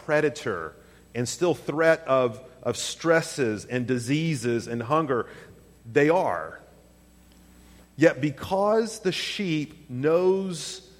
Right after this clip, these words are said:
the shepherd, now listen to this, because that sheep knows the shepherd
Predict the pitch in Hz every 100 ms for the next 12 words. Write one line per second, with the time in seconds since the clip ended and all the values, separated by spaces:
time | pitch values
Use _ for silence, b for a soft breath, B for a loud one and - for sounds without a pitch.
0 | b b 143 - - 156 143 - 87 73
1 | - 107 151 - 156 131 87 - - -
2 | - B B B 113 - - 180 202 -
3 | 180 160 - - 151 143 - 123 127 135
4 | - 139 - 135 113 98 80 76